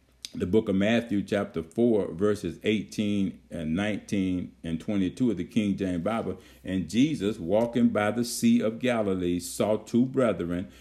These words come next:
Simon called Peter, and Andrew his brother,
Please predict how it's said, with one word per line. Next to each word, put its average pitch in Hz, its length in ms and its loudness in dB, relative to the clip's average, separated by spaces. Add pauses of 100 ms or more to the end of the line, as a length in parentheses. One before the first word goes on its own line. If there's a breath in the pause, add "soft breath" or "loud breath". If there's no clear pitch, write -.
Simon 110 760 2
called 107 340 0
Peter, 95 300 2
and 92 280 -2
Andrew 101 500 2
his 104 220 -2
brother, 90 460 -2